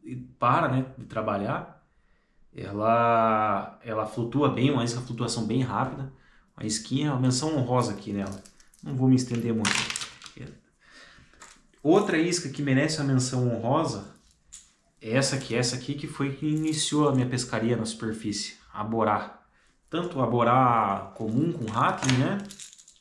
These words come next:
Ó, tem Rattling, um Rattlingzinho levinho. Como a borá Plus, que é sem Rattling. As duas. Eu prefiro particularmente a borá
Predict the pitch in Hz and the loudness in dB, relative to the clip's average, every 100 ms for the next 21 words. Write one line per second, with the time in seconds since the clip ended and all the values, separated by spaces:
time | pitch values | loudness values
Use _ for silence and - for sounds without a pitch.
0 | - - - - 101 92 - - - 110 | -18 -16 -14 -6 -4 -4 -6 -16 -16 -10
1 | 104 110 127 - 110 143 - 147 127 151 | -6 -2 -2 -2 -4 -6 -4 -4 -2 0
2 | 131 123 127 190 220 - - _ _ _ | 0 0 -2 -4 -6 -10 -16 _ _ _
3 | _ _ _ _ _ _ _ _ _ _ | _ _ _ _ _ _ _ _ _ _
4 | _ - 147 160 151 147 143 156 156 160 | _ 2 4 6 4 4 4 2 2 -2
5 | 160 - _ _ _ - 151 151 - - | -8 -18 _ _ _ 2 6 6 6 0
6 | - 117 - 151 127 110 92 - - - | -4 -2 0 2 2 2 -2 -10 -12 -14
7 | _ _ _ _ _ _ _ _ _ _ | _ _ _ _ _ _ _ _ _ _
8 | - _ _ _ _ _ - 107 98 107 | -20 _ _ _ _ _ -14 -10 -8 -4
9 | 117 110 160 - - 170 170 156 147 - | 0 2 2 2 -2 0 2 2 0 -2
10 | 135 123 117 135 143 135 135 139 123 120 | 0 2 2 0 0 0 2 2 2 2
11 | 131 139 135 127 | 2 2 0 -2